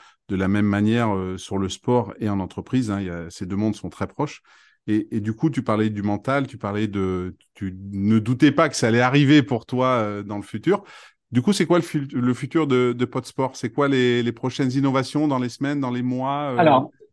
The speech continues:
Speaker 1: est-ce qu'il y a
Speaker 2: alors,
Speaker 1: des projets
Speaker 2: des,
Speaker 1: dont
Speaker 2: des
Speaker 1: tu peux nous parler ?
Speaker 2: Bien sûr, oui, oui, il y a, il y a plusieurs choses qui se mettent en place. Euh, donc déjà, ce qui est, ce qui est très bien,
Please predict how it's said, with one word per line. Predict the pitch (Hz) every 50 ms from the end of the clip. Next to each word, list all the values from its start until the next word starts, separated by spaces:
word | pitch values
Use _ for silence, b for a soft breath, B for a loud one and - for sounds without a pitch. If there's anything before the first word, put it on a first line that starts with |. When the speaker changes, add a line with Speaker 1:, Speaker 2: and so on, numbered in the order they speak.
| _ -
Speaker 1:
est-ce | 120 -
qu'il | - - 143
y | 139
a | 143
Speaker 2:
alors, | 156 156 170 180
Speaker 1:
des | 151 -
projets | 165 220
Speaker 2:
des, | 208
Speaker 1:
dont | 185 196
Speaker 2:
des | 202 202
Speaker 1:
tu | -
peux | - 196 190
nous | 180 143
parler ? | 151 113 101 98 92 - _ _ _ _ _ - _ _ _ _ _ _ -
Speaker 2:
Bien | - 147 135 190 190
sûr, | 190 - 220 185
oui, | 196 220
oui, | 226 214
il | 185
y | 185
a, | 185
il | 175
y | 165
a | 156
plusieurs | - - 202 196 208 -
choses | - 220 214 214
qui | - - 185
se | - -
mettent | 185 180 -
en | 165 151
place. | 151 - 131 120 - -
Euh, | 156 151 151 139 131 135 131
donc | 135 143 147 147 156 160 160
déjà, | 143 156 143 156 175 165
ce | -
qui | - - 151 151 147
est, | 139
ce | -
qui | _ -
est | 139 _
très | - 160 151 147
bien, | 143 - 170 175